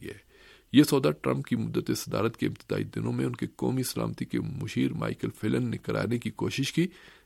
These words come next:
جن کا اس کمپنی سے موا-، مفاد وابستہ تھا جو یہ سودا کر رہی تھی۔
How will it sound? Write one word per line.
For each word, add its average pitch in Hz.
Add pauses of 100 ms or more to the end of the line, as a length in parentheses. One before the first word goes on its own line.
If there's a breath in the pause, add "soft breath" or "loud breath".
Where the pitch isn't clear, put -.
(100)
جن 127
کا 113
اس -
کمپنی 110
سے 117
موا-، 101 (120)
مفاد 104 (100)
وابستہ 95
تھا 139 (480 loud breath)
جو 107
یہ 98 (160)
سودا - (340)
کر 98 (140)
رہی - (140)
تھی۔ 98